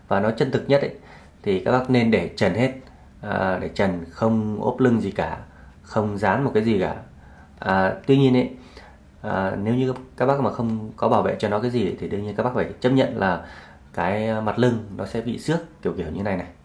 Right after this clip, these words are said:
Đấy, các bác thấy này, cái mặt lưng của em nó xước khá là nhiều vì em, à, cũng ít khi dùng ốp.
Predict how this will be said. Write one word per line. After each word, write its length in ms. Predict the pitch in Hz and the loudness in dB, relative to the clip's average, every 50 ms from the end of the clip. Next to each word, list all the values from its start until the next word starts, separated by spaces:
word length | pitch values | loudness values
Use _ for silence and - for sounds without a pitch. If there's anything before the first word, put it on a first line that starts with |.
| - - | -18 -14
Đấy, 200 | - 92 85 90 - - - - - | -10 -10 -10 -10 -12 -14 -18 -16 -16
các 200 | 113 113 - - | -16 -12 -4 -2
bác 140 | 107 110 110 - | 0 0 0 0
thấy 100 | 101 95 | -2 -2
này, 100 | 98 98 - - - - - - - - - - - | -2 -4 -6 -12 -20 -20 -20 -20 -20 -20 -20 -18 -12
cái 100 | - 98 | -8 -6
mặt 160 | 104 107 101 104 | -4 -4 -2 -2
lưng 160 | 104 101 92 | -4 -4 -4
của 60 | 98 | -4
em 180 | 98 95 92 95 | -4 -4 -4 -4
nó 400 | 92 92 92 95 95 104 107 107 | -4 -4 -4 -4 -4 -4 -6 -6
xước 220 | - - 131 123 123 - | -4 -2 -2 -2 -2 -2
khá 120 | - 104 107 | -2 0 2
là 80 | 120 | 2
nhiều 200 | 123 117 110 92 - - - - | 2 2 2 0 -2 -6 -10 -8
vì 80 | - 98 | -4 -4
em, 240 | 104 104 101 101 101 | -2 -2 -2 -4 -4
à, 120 | 98 95 - - 101 - - | -6 -6 -8 -10 -14 -16 -10
cũng 280 | - - 117 117 - - - | -8 -6 -6 -6 -6 -8 -6
ít 120 | - 139 - | -6 -4 0
khi 160 | - 123 110 | 0 0 2
dùng 140 | 104 101 104 | 2 0 2
ốp. 180 | 113 127 127 | 2 2 0